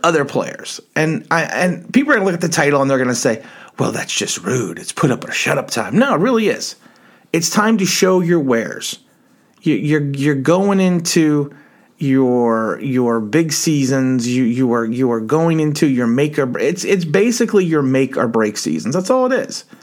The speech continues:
And it's not disparaging them. It's just, honestly, if you've been in the league for X amount of years, it's,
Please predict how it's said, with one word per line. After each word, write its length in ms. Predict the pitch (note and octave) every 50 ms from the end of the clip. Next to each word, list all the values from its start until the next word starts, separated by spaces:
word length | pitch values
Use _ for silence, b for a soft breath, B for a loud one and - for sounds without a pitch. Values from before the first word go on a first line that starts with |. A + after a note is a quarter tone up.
| B B B B B B B B B B
And 100 | - F3
it's 180 | E3+ E3+ E3+ F3+
not 260 | F#3+ G3 G3+ - D#3
disparaging 920 | C#3+ D#3+ C#3+ - - - - - A2 A2+ A#2+ B2 A#2+ A2+ A2+ A#2 A#2 A#2
them. 500 | G#2+ G#2 A2 C3+ F#3 A3 B3+ - b b b b b b b b b b b b b b _ _
It's 200 | - D#3+ D3+ -
just, 380 | - - E3+ E3+ E3 - - - - _ _ _ _
honestly, 840 | - D#3+ F3+ G3 G3+ G3 - - - - F#3+ F#3+ G3+ G3 E3 A2 - -
if 220 | - E3 D#3+ E3 -
you've 180 | D#3+ D#3 D3
been 160 | D3 E3 F3+ G3
in 120 | G#3 G3+
the 120 | F#3+ F#3
league 360 | F3+ F3 F3+ F3+ F3+ F3+ F3 E3+
for 340 | - - - D#3 - -
X 220 | - E3+ E3+ - -
amount 300 | F3+ E3+ E3 D#3+ D#3 D3+
of 80 | C#3+
years, 540 | C#3+ C#3+ D3 D3+ E3 E3+ F3+ F#3+ G#3 G3 G3 -
it's, 320 | - D3+ D3+ D3+ - -